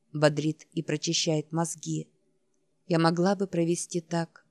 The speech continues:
всю жизнь. Мы исполняем ещё три гимна и завершаем единственным, который мне знаком.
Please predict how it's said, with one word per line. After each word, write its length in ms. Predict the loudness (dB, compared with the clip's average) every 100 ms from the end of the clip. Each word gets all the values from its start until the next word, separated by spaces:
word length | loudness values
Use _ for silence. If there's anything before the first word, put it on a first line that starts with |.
| _
всю 280 | -8 -4 -4
жизнь. 480 | -2 -4 -4 -14 -18 _ _ _ _ _ _ _ _
Мы 140 | 2 2
исполняем 580 | 6 6 6 4 4
ещё 260 | 2 2 0
три 160 | -2 -2
гимна 540 | 0 0 2 0 -4 _ _ _
и 80 | -4
завершаем 640 | 0 2 2 2 0 0
единственным, 800 | 0 -2 0 -2 -2 -2 -2 -2
который 440 | -2 -4 -2 0 2
мне 200 | 0 0
знаком. 580 | 0 -2 0 0 0